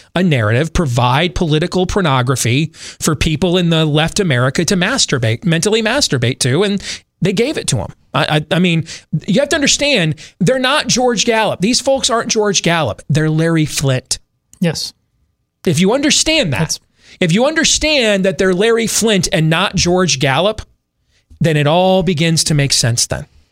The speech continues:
Speaker 2: And this is in fairness to them. I'm sa-, I, listen, I don't blame anybody, uh, for not wanting to participate in their scam, not trusting it, uh,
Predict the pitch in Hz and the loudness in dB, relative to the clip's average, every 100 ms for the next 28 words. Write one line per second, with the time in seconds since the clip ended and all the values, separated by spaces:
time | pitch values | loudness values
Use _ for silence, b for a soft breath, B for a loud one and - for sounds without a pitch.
0 | _ - - - 202 180 226 247 - _ | _ -18 -10 -2 0 2 2 -2 -10 _
1 | _ _ _ _ _ _ _ _ - 180 | _ _ _ _ _ _ _ _ -6 -2
2 | 196 170 127 - - _ _ _ _ _ | 0 0 0 -2 -4 _ _ _ _ _
3 | _ _ - - - 220 202 - - 170 | _ _ -20 -8 0 2 2 -2 -2 2
4 | 202 214 262 - - - _ _ _ _ | 4 2 2 0 -2 -6 _ _ _ _
5 | - 214 214 233 302 277 _ 175 190 185 | -2 2 2 2 -2 -6 _ -4 -4 -4
6 | 208 220 269 165 226 240 143 165 202 202 | -4 0 0 2 2 0 0 0 2 2
7 | 196 - 180 190 170 151 147 131 B B | 0 -2 0 2 2 0 -2 -4 B B
8 | B B 175 160 - 180 185 180 170 180 | B B 0 0 0 0 2 2 2 2
9 | 170 147 156 - 180 - 151 185 196 - | 0 0 -2 0 0 0 0 0 0 -4
10 | - _ _ _ _ _ - 190 180 175 | -12 _ _ _ _ _ -2 2 2 2
11 | 185 185 - 175 175 196 180 160 - - | 0 0 0 0 2 2 2 0 -2 0
12 | 185 - 202 190 202 208 - 190 | 0 0 0 2 0 -2 -4 -4